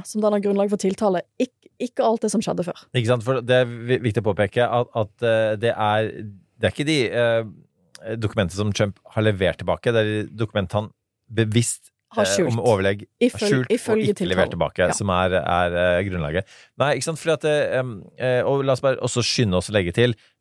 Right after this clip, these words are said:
Speaker 2: eh, for noen lurer sikkert på det, ja, men Biden hadde da vitterlig noen bokser han tok med seg.
Speaker 1: Det snakket
Speaker 2: Eh,
Speaker 1: Trump om i går.
Speaker 2: Pence ha-, hadde vitterlig noen bokser han tok med seg. Men den store, store forskjellen her der er at, eh, eh, de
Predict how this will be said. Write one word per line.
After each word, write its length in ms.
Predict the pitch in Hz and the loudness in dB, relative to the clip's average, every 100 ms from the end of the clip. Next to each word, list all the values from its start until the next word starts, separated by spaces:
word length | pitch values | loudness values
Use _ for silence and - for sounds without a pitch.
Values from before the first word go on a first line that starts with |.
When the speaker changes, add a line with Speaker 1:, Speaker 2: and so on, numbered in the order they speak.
| - | -4
Speaker 2:
eh, 260 | 107 101 | 0 2
for 120 | 101 110 | 0 0
noen 240 | 107 98 | 0 2
lurer 140 | 95 92 | 2 0
sikkert 220 | 92 110 | -2 -2
på 60 | 135 | 0
det, 260 | 143 110 | 0 -2
ja, 100 | 101 | -2
men 200 | 98 90 82 82 76 | -2 -2 -2 -4 -4
Biden 440 | 98 98 98 101 143 | 0 2 2 -2 -2
hadde 240 | 139 123 113 | -2 0 0
da 160 | 110 107 | 0 0
vitterlig 380 | 110 - 98 95 | 0 -4 0 2
noen 160 | 101 98 | 2 0
bokser 300 | 98 - 90 | 0 0 0
han 80 | 90 | 0
tok 160 | 95 - | -4 -4
med 120 | 87 | 0
seg. 220 | 90 92 - - - | 2 2 0 -10 -4
Speaker 1:
Det 80 | 95 | 0
snakket 220 | - 247 | 0 0
Speaker 2:
Eh, 40 | |
Speaker 1:
Trump 200 | - 226 | -2 0
om 160 | 127 135 | 0 0
i 20 | |
går. 200 | 135 254 | 0 -2
Speaker 2:
Pence 120 | - - | -2 -2
ha-, 180 | 110 98 | 0 2
hadde 240 | 110 107 107 | 2 2 0
vitterlig 220 | - 98 | 0 -2
noen 100 | 95 | 0
bokser 220 | 98 - | 0 0
han 140 | 90 92 | 0 -2
tok 140 | 101 | -6
med 100 | 90 | 0
seg. 140 | 95 | 0
Men 180 | 101 110 | 2 0
den 100 | 120 | -4
store, 400 | 123 - 135 113 | -6 -2 0 0
store 180 | 120 110 | 0 -2
forskjellen 380 | 127 113 101 104 | -2 -2 -2 -2
her 100 | 110 | 0
der 220 | 143 170 - _ _ | 0 0 -4 _ _
er 300 | - 110 110 | -4 0 2
at, 160 | 110 - | 0 0
eh, 320 | 120 113 110 - | 0 2 0 -2
eh, 380 | 107 110 104 107 | -2 0 0 -2
de 400 | 101 107 110 | -4 -2 -2